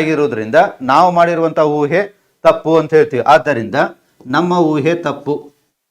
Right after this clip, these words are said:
ನಮ್ಮ ಊಹೆ ತಪ್ಪು.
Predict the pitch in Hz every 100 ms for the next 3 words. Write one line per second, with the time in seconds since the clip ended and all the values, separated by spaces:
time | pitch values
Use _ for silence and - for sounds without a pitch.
0 | _ _ _ _ _ _ _ _ _ _
1 | _ _ _ _ - 139 151 151 135 120
2 | 147 - - _ _ _ _ 135 - -